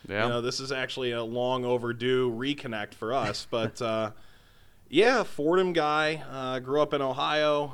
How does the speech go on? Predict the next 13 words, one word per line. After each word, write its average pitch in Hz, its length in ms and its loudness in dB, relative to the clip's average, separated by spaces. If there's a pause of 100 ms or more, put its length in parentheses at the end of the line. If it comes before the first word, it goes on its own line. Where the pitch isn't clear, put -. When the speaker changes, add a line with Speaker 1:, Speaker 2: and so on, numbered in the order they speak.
Speaker 2:
um, 120 640 -2 (120)
lived 131 280 0
in 131 80 0
New 131 80 -2
York 127 260 -2
now 127 200 -6
for, 120 460 -2
I - 420 -18
guess 123 180 -2
it's - 320 -10
eight 123 260 -2
years. 127 500 0 (200)
Um, 110 580 -6